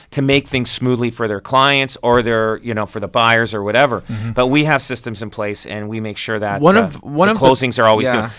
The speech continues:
Speaker 1: And we, we educate, we educate the, uh, the buyer and the seller, but especially the buyer. We tell them, Listen, there's a p-, high probability that you're not gonna get the keys till between four and five o'clock.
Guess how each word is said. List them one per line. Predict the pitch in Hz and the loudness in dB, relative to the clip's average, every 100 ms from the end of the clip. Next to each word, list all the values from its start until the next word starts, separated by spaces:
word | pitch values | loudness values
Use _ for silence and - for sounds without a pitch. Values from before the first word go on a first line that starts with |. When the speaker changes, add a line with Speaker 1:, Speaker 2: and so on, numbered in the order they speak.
| - | 0
Speaker 1:
And | 143 | 4
we, | 196 247 | 4 2
we | - 170 277 | 0 2 4
educate, | 285 254 160 123 - 143 | 4 0 -2 -2 -4 -2
we | 190 | 2
educate | 180 180 185 151 139 | 4 2 0 -2 0
the, | 135 120 113 | 0 2 4
uh, | 110 104 - - - | 4 0 -4 -20 -6
the | - 127 | -2 2
buyer | 135 147 170 110 117 - | 4 6 4 0 -4 -4
and | 131 170 208 | 2 4 2
the | |
seller, | 175 117 104 113 | -2 -2 -2 -2
but | 110 117 | -2 -2
especially | 120 - 165 214 | -2 -2 -2 -2
the | 170 | -2
buyer. | 135 135 120 | 2 2 0
We | 117 | -4
tell | 123 143 | -2 -2
them, | 143 | -2
Listen, | 104 139 - 85 - - - - | -4 -4 -4 -8 -14 -20 -12 0
there's | 147 175 | 2 2
a | |
p-, | - - - | -2 -6 -6
high | 123 151 | 0 2
probability | 175 175 165 139 151 131 117 120 - _ | 2 2 0 2 2 0 -4 -8 -20 _
that | 110 | -4
you're | 127 | 0
not | 127 139 156 | 2 0 0
gonna | 165 | -4
get | 139 135 | -4 -6
the | |
keys | - 127 127 120 - - _ - | -8 -6 -6 -8 -14 -20 _ -6
till | 123 113 - - 120 | -2 -2 -6 -16 -10
between | 120 135 117 | -6 -4 -4
four | - 135 | 0 2
and | 131 | 2
five | - 117 | 0 -2
o'clock. | 110 - 135 120 - | -2 -2 0 0 -2